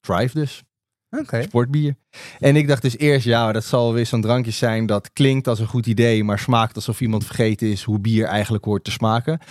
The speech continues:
Speaker 1: Maar het is dus echt lekker licht, fris. Gewoon zo'n biertje dat perfect past bij het moment dat je benen nog natrillen en denkt, "Ik heb zin in een biertje."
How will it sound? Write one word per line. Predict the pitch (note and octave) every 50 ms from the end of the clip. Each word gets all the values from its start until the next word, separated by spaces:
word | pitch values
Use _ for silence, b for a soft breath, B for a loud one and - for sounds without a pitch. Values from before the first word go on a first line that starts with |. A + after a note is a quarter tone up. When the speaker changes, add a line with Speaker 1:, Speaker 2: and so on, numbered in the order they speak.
| B B B B B
Speaker 1:
Maar | A#2 A#2
het | A#2+ A#2+
is | C3 A2
dus | C3 A#2+ A2
echt | - C3 C3 - - - _
lekker | - A#2+ C3 B2 - B2 A#2
licht, | G#2+ G2+ A2 B2+ D3 C3 - - - - _ -
fris. | - - - C3 C#3 C#3 - -
Gewoon | - - - B2+ C3+ C#3+ C#3+
zo'n | C3 B2+ A#2+
biertje | A#2+ C3 C#3+ C#3 B2 - A#2+
dat | A#2 A2+ -
perfect | - A2+ - - C#3 B2+ - _
past | - B2 A#2+ A2+ - -
bij | A2 A2+ A2+
het | A2+ G#2
moment | A2+ A2+ A2+ A2+ A#2 A2+ A2+ A2+ - - B B B B B B B - - - -
dat | B2 B2+ B2
je | - B2
benen | A#2+ B2 A#2+ A#2+ A#2+ A#2
nog | A2+ G#2
natrillen | A2 A2+ A2 G#2+ G#2 G2+ - A#2 G#2+ G#2+ G#2 G2+ G2+
en | G2 G2
denkt, | G2 G#2 G2+ G2+ F#2+ - - -
"Ik | G2 -
heb | F#2+ -
zin | - - G2 F2+
in | F2+ F2+
een | F2+ F2
biertje." | E2+ F2 F2 F2+ - - - A2